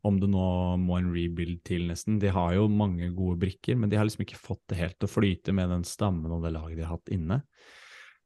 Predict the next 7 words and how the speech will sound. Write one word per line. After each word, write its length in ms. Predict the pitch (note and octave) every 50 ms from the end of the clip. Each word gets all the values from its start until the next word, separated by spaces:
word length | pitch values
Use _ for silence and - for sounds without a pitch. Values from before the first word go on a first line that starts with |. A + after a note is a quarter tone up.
| _ _ _ _ _ _ _ _ -
Så 160 | - - A#2 A2+ A2+ A2 G#2+ G#2+ G#2+ G#2 G#2 G#2 G#2+ G2+ G2 G2 G2 F#2+ F#2+ F#2+ F#2+ F#2 F2+ - - - - - _ _ _ _ _ _ _ _ _ _ _ _ _ _ -
Josh 240 | - - G#2+ G2+ G#2+
Allen 400 | E2+ F2 E2+ F#2 G2 G#2 G#2+ A2 G2+
har 220 | G2 F2+ E2 E2 E2+
jo 80 | F2 -
prestert 600 | F#2 F#2+ - - - E2+ E2+ - _ _ - -
bra 300 | - F#2 - F#2 E2+ D#2+